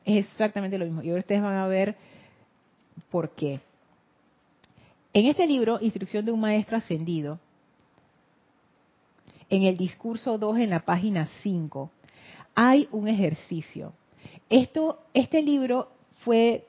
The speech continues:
creo que este es el primer libro que se descargó en orden cronológico después de Misterios Develados y la Mágica Presencia. Esta, esta es una de las primeras enseñanzas del Maestro Ascendido Saint Germain. Y en este primer discurso, él da un ejercicio. Muchos de ustedes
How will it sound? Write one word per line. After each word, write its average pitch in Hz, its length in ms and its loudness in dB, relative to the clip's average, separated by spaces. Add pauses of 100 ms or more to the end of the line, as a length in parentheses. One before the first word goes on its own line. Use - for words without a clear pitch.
creo 294 180 2
que 226 100 2
este 240 160 2
es 262 60 6
el 208 80 0
primer 196 320 0
libro 220 320 -2
que 185 140 -2
se 175 140 -4
descargó 160 720 -4
en 170 140 -4
orden 196 260 -4
cronológico 175 680 -4
después 165 340 -4
de 196 260 0
Misterios 170 400 -4
Develados 170 340 -2
y 202 40 -4
la 170 100 -2
Mágica 160 360 -2
Presencia. 151 500 -8
Esta, 185 120 0
esta 214 120 0
es 220 60 4
una 226 100 0
de 240 60 0
las 214 80 0
primeras 180 280 -2
enseñanzas 175 400 -4
del 185 80 0
Maestro 165 180 -4
Ascendido 160 320 -6
Saint 156 220 -8
Germain. 147 400 -8 (800)
Y 247 160 8
en 233 80 6
este 330 180 4
primer 240 580 4
discurso, 262 640 -4
él 202 180 -2
da 202 100 2
un 202 120 -2
ejercicio. 175 640 0
Muchos 247 300 0
de 254 60 0
ustedes 220 560 2